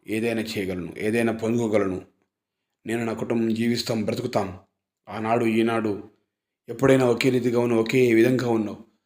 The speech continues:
మా జీవితాలను కట్టండి" అని చెప్పి దేవుని సన్నిధిలో మొరపెట్టు, ప్రార్థించు. తప్పకుండా నీ ముందున్నటి పోరాటం, యుద్ధంలో నుంచి నా దేవుడు నీకు విడుదలేస్తాడు, సమస్యల నుంచి విడుదలేస్తాడు. అదేవిధంగా కరువులో ఉన్న నిన్ను పోషిస్తాడు,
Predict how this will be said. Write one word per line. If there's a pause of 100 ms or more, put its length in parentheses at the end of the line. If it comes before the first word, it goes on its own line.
(220)
మా
జీవితాలను
కట్టండి" (500)
అని
చెప్పి
దేవుని
సన్నిధిలో
మొరపెట్టు, (340)
ప్రార్థించు. (480)
తప్పకుండా (420)
నీ
ముందున్నటి
పోరాటం,
యుద్ధంలో
నుంచి
నా
దేవుడు
నీకు
విడుదలేస్తాడు,
సమస్యల
నుంచి
విడుదలేస్తాడు.
అదేవిధంగా
కరువులో
ఉన్న
నిన్ను (760)
పోషిస్తాడు,